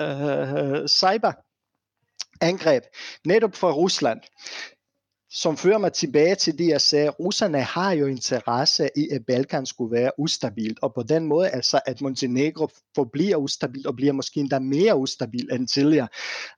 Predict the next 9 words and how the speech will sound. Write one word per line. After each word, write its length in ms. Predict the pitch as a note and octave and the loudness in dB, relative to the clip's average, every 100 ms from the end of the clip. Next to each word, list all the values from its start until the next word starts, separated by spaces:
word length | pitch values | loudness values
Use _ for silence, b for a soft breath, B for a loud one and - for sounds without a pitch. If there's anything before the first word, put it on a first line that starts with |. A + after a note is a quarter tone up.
| - | -6
Øh, 540 | B2 B2 B2+ C3 B2+ | -2 0 0 -2 -2
hvad 180 | D3 D#3 | 0 2
at 240 | C#3+ C3+ - | 0 -2 0
de 120 | C#3 | -2
blandt 260 | B2 B2 A#2 | 0 -2 -2
andet 280 | A#2+ C#3+ C3 | -2 -2 -2
altså 280 | A#2+ - A#2+ | -2 -4 -4
angreb 460 | A2+ B2+ C3 A#2 A2 | -4 -2 -2 -2 -4
de, 160 | A2 | -10